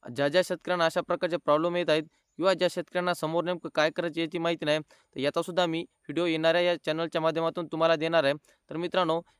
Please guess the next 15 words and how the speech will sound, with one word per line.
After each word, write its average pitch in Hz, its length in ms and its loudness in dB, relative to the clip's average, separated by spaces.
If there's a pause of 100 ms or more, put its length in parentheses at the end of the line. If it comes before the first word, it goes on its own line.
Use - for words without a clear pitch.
(180)
जॉईंट 160 280 2
सर्व्हे 175 280 0
होत 165 160 -4
असताना 170 360 2 (280)
कोणत्याही 160 420 -2
अधिकाऱ्याला 165 540 0
तुम्ही 170 260 -4
पैसे 165 300 -4
देऊ 170 120 0
नका. 143 260 2 (320)
आता 143 180 0
हा 190 120 0
जॉईंट 170 260 -2
सर्व्हे 180 240 -2
झाल्याच्यानंतर 156 640 0